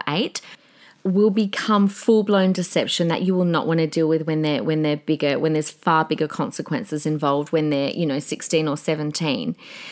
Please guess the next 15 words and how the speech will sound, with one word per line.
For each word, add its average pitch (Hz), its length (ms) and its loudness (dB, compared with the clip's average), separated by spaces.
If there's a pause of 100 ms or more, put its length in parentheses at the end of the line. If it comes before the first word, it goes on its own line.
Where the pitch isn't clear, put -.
(380)
Um, 180 400 4 (160)
and 226 160 4
so, 240 400 2
and, 254 160 2
and 269 120 4
it's - 180 0
always 262 500 2
just - 280 -4
the 302 100 0
little 254 480 4
things. 175 540 0
It's - 180 -4
the 240 140 2
little 247 380 2
tiny 226 800 2